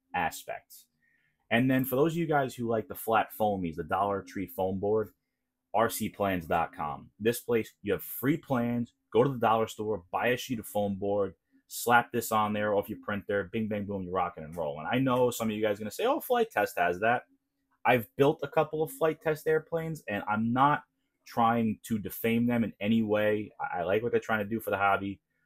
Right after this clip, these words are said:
but I think for what they're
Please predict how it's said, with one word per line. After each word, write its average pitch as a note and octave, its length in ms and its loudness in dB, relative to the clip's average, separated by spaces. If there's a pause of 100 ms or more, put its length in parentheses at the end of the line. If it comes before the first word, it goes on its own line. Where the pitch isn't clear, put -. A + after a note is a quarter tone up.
(340)
but F#2 320 4 (440)
I G2 120 4
think A2+ 400 -2
for - 180 -2
what F#2+ 320 -2
they're A#2+ 160 0